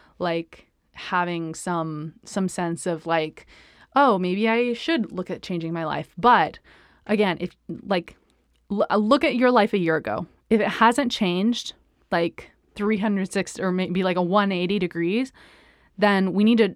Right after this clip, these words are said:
we need to get in there and change the way that you are showing up, because you probably, like most people, have been showing up from a place of pressure and from this fight or flight response.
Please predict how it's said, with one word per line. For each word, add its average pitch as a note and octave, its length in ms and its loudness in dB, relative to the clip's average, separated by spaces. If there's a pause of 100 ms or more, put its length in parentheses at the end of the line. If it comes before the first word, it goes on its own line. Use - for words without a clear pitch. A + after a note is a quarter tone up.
(160)
we G3+ 160 2
need G#3+ 120 4
to G#3 60 0
get F#3 160 0
in F3 200 0
there G#3+ 340 0
and F3+ 140 0
change G3+ 340 -2
the G#3 100 -2
way E3 520 -2
that - 80 -8
you A2+ 160 -8
are D#3 60 -2
showing D#3+ 280 -6
up, D3+ 180 -6
because F3+ 220 -8
you F#3 60 -4
probably, G#3 600 2
like F3 220 -2
most F#3+ 260 -2
people, F3+ 220 -4
have G#3+ 100 0
been F#3 120 0
showing F3+ 260 -4
up E3 80 -10
from F3+ 120 -6
a F3 60 -6
place E3+ 220 -10
of D#3+ 100 -12
pressure G3+ 460 -4
and G3+ 160 -4
from F3+ 400 -4
this E3+ 160 -6
fight F3 200 -4
or D#3+ 60 -4
flight - 240 -8
response. - 480 -12